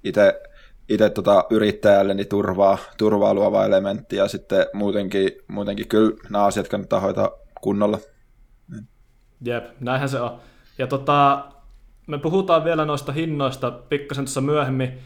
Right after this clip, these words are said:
Speaker 2: Lähinnä just sillä, että me annetaan meidän omat noi omista vakuutuksista ihan niinku, nyt la-, laitetaan kaikki kortit pöytään, me annetaan infot. Ja tota, mä voin tässä vaiheessa tuosta hinnasta niinku todeta, että tää niinku oikeusturva itsessään, niin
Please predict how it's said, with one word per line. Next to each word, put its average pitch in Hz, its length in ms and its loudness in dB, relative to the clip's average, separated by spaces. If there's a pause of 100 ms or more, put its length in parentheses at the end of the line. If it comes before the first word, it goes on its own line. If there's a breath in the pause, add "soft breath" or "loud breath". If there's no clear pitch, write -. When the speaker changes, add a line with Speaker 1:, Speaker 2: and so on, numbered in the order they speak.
(200 loud breath)
Speaker 2:
Lähinnä 147 260 0
just 147 200 0
sillä, 143 260 0
että 135 140 -2
me 139 80 0
annetaan 139 360 0
meidän 131 260 0
omat 143 320 0
noi 123 320 -2 (560 soft breath)
omista 143 460 2 (260)
vakuutuksista 135 640 -2
ihan 131 240 -2
niinku, 123 400 -6
nyt 143 220 -10 (100)
la-, 143 160 0
laitetaan 139 320 0
kaikki 143 260 2
kortit 127 380 -2
pöytään, 120 380 0
me 120 60 -2
annetaan 120 360 -2
infot. 123 400 -8 (240)
Ja 120 180 -12
tota, 120 460 -2 (440 loud breath)
mä 139 320 -6
voin 160 120 0
tässä 175 240 0
vaiheessa 143 160 2
tuosta 131 160 -8
hinnasta 151 380 -4 (640)
niinku 127 240 -6
todeta, 131 500 0
että 123 200 -8
tää 135 340 0
niinku 131 240 -4 (680 soft breath)
oikeusturva 139 640 0
itsessään, 131 580 -2
niin 120 340 -6